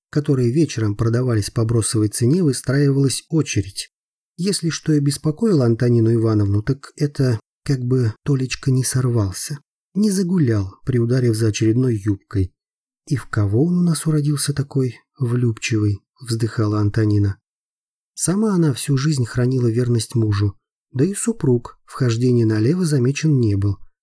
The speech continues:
хотя длинноногих див, строящих ему глазки и готовых на все по одному его слову, хватало. Можно сказать, что они в очередь к Мерцалову-старшему становились.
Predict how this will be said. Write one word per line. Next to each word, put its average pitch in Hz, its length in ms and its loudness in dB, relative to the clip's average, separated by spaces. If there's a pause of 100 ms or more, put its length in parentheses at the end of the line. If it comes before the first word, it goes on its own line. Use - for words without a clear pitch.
(120)
хотя 113 540 -2 (120)
длинноногих 113 840 0
див, 165 460 -4
строящих 113 680 -2
ему 120 260 2
глазки 120 540 -2 (120)
и 151 100 -2
готовых 131 560 -2
на 156 160 2
все 110 340 -4
по 107 160 -2
одному 110 360 0
его 104 200 0
слову, 170 540 -2 (140)
хватало. 95 760 -4 (320)
Можно 147 320 2
сказать, 135 640 -2 (160)
что - 280 -6
они 135 260 2
в 156 100 0
очередь 104 520 -2 (100)
к - 80 -8
Мерцалову-старшему 110 1400 -2
становились. 98 920 -4